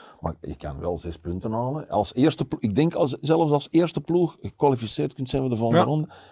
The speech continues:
Speaker 1: En je verliest dan nul één. Wat een domper op heel het verhaal, toch?
Speaker 2: Want daardoor haalt het wellicht misschien niet,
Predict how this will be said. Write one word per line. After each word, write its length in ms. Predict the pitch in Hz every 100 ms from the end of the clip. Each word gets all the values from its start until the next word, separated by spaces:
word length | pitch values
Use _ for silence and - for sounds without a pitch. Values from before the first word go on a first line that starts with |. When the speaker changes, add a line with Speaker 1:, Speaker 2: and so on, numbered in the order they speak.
| _ 104
Speaker 1:
En 80 | 101
je 120 | 101
verliest 380 | 87 82 110 117
dan 240 | 98 95 62
nul 360 | 85 110 104
één. 440 | 82 90 85 73 73
Wat 240 | 71 101
een 180 | - 90
domper 420 | 78 101 120 113 104
op 160 | 101
heel 200 | 82 98
het 120 | 98
verhaal, 320 | - 78 69 67
toch? 180 | 64
Speaker 2:
Want 140 | 78 85
daardoor 260 | 90 87
haalt 220 | 78 80 95
het 100 | - - -
wellicht 680 | 90 90 92 92 85 -
misschien 380 | 87 87 -
niet, 60 | 87